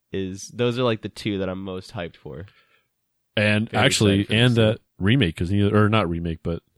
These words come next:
Speaker 2: the newest one, 'cause neither of us have seen that.
Speaker 1: Yeah, I'm worried about that, though, too, 'cause you know how all reboots are, how with, like, Leprechaun,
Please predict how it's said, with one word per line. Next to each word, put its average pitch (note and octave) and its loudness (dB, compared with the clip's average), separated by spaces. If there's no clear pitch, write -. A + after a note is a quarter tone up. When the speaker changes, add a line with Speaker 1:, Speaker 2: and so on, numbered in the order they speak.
Speaker 2:
the F#2+ 0
newest F#2+ 0
one, F2 0
'cause G2 -8
neither G#2 0
of F#2+ -4
us F#2 -4
have G2+ -10
seen G2+ -6
that. G2+ -6
Speaker 1:
Yeah, A#2+ 2
I'm A#2 2
worried A2 4
about E2 -4
that, D#2+ -8
though, E2+ -4
too, - -4
'cause A2 -4
you A2+ -4
know A2+ 0
how G#2+ 0
all A2+ 2
reboots G2+ -4
are, F2+ -6
how G2+ 2
with, G2 2
like, F#2+ 0
Leprechaun, F#2+ -4